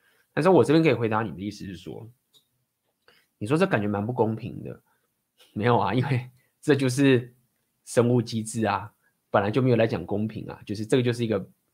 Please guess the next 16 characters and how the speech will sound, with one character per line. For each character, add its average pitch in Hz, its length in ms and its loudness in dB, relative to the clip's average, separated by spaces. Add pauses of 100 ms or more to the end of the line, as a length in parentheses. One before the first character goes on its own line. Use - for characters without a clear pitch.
(120)
男 110 220 -2
生 123 100 -2
跟 123 100 0
女 90 60 -2
生 101 140 -6
的 98 100 -6
不 127 140 -8
同 104 260 -8
点 - 140 -8
的 - 100 -14
东 - 240 -12
西， - 300 -16 (840)
就 101 120 -8
是， 98 260 -6 (280)
就 120 120 -2
是， - 140 -12